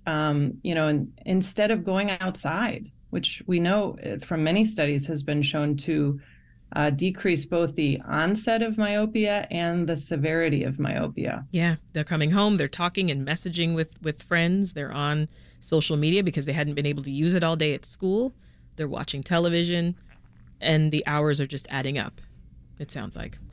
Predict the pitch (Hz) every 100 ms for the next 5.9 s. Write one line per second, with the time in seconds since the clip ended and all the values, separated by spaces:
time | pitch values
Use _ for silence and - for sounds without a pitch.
0 | - - - - 202 190 175 180 170 160
1 | 160 160 151 143 147 143 143 143 139 139
2 | 139 147 143 151 147 175 202 - 165 156
3 | 170 196 - 185 160 - 165 151 151 -
4 | - - - 165 165 175 185 175 165 160
5 | 151 147 147 147 - - 135 -